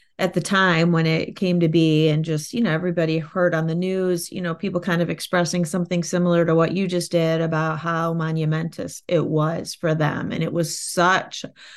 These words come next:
a big, you know, thing, even folks that it didn't directly impact, like myself, in terms of, you know, having to deal with that personally. It was, it was such a big deal. And it's really cool to, to talk to you about, you know, what that experience was like for you, because somebody who directly was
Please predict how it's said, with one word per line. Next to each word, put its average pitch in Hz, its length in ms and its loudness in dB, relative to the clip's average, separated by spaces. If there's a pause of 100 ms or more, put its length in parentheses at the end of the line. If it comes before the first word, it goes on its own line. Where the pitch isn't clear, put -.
(240)
a 156 120 4
big, 165 640 4 (120)
you 175 220 2
know, 151 300 4 (260)
thing, 220 260 4
even 175 380 2
folks 170 380 0
that 160 200 2
it 170 240 -4
didn't 175 500 -4
directly 170 520 0
impact, 160 480 -4
like 156 160 -2
myself, 175 560 0
in 160 100 -2
terms 151 320 -2
of, 139 160 -2 (100)
you 170 140 -2
know, 131 160 0
having 151 340 2
to 139 80 0
deal 156 220 4
with 151 120 2
that 147 240 -2 (320)
personally. 156 800 0 (420)
It 190 160 2
was, 185 240 2
it 196 120 4
was 180 220 2
such 208 280 -4
a 185 80 0
big 147 180 -2
deal. 143 500 -2
And 165 360 0
it's - 180 -6
really 262 240 2
cool 208 360 0
to, 151 180 2
to 165 160 -12
talk 180 300 -4
to - 80 -4
you 160 100 0
about, 151 560 0
you 185 100 -6
know, 165 120 -2
what 156 160 -2
that 160 120 0
experience 160 540 -4
was 165 160 -2
like 160 240 0
for - 140 0
you, 160 300 4
because 151 460 -2
somebody 156 300 2
who 156 260 2
directly 156 540 0
was 143 280 -4